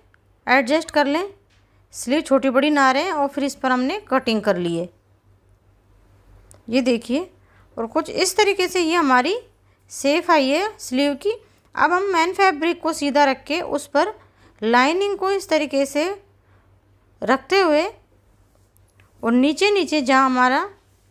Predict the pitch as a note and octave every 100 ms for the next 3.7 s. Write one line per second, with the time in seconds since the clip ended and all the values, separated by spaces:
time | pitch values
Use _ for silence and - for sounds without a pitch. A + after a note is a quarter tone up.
0 | _ _ _ _ A#3 C4 F4 D#4+ F#4+ D#4+
1 | D4+ D#4+ D4 D4 F#4+ E4+ C#4+ C#4 B3+ D4
2 | A#4 - - - - - - - C#4 D4
3 | G#4 E4 A3+ G#3 F#3+ F#3